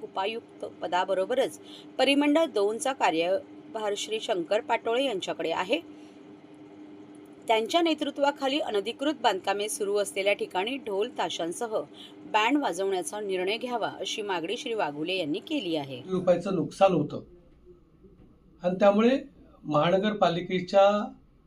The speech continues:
Speaker 2: अ, याच्यावर आर्थिक बोजा हा दिवसेंदिवस वाढत चाललेला आहे.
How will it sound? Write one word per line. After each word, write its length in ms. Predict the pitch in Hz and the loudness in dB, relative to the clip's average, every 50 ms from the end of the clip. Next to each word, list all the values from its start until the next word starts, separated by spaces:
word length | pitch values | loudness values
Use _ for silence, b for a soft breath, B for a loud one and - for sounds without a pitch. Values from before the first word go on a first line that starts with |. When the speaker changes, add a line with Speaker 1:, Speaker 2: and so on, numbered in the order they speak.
| - - _ - - - _ _ _ _ _ _ - _ - | -20 -20 _ -20 -20 -20 _ _ _ _ _ _ -20 _ -6
Speaker 2:
अ, 120 | 214 175 170 160 160 156 156 151 156 156 156 151 151 151 151 156 156 160 | -2 0 2 4 4 4 4 4 4 4 4 4 4 2 2 2 0 0
याच्यावर 440 | 165 165 160 202 202 202 190 - - - - - - | 0 2 4 4 6 6 6 4 2 -2 -10 -4 0
आर्थिक 360 | 160 170 160 160 - 233 202 160 | 0 0 2 4 4 4 4 4
बोजा 280 | 165 170 160 190 202 | 0 0 4 6 6
हा 180 | 185 175 202 196 | 8 8 6 4
दिवसेंदिवस 640 | 151 151 151 147 - 208 202 185 170 185 185 196 190 | 4 2 -2 -2 -2 -2 -2 0 0 0 -2 -2 -2
वाढत 300 | - 147 135 147 180 180 | -2 0 2 2 0 0
चाललेला 360 | 180 175 151 147 147 139 131 | 2 2 2 2 2 0 -2
आहे. 140 | 117 113 - | -4 -6 -10